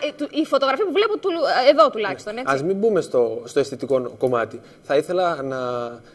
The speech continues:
Speaker 2: να σχολιάσουμε το γεγονός ότι θα προ-, επρόκειτο, θα, θα ήταν μια εκδήλωση στην οποία θα βρίσκονταν τρακόσια άτομα, θα ήταν οι προσκεκλημένοι οι τρακόσιοι. Ε, αν προσθέσουμε και όσοι θα ήταν το κρου το οποίο θα υποστήριζε
Speaker 1: Μμμ.
Speaker 2: την, ε, την όλη παραγωγή,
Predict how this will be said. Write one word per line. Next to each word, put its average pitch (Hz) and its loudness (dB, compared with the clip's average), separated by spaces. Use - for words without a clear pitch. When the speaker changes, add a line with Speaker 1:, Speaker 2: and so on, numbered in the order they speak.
Speaker 2:
να 139 -4
σχολιάσουμε 151 0
το 160 0
γεγονός 151 0
ότι 143 -12
θα 143 -4
προ-, 151 -4
επρόκειτο, 170 0
θα, 131 -4
θα 143 0
ήταν 165 0
μια 175 -2
εκδήλωση 139 0
στην 151 -6
οποία 160 0
θα 165 -6
βρίσκονταν 151 -4
τρακόσια 139 -2
άτομα, 131 -2
θα 139 -2
ήταν 170 2
οι 160 2
προσκεκλημένοι 147 0
οι 131 -4
τρακόσιοι. 120 -4
Ε, 131 -6
αν 170 0
προσθέσουμε 170 0
και 147 -2
όσοι 156 0
θα 156 -2
ήταν 151 -2
το 151 2
κρου 156 -2
το 156 2
οποίο 156 2
θα 156 -2
υποστήριζε 135 0
Speaker 1:
Μμμ. - -12
Speaker 2:
την, 131 -2
ε, 123 -2
την 123 -6
όλη 139 2
παραγωγή, 131 0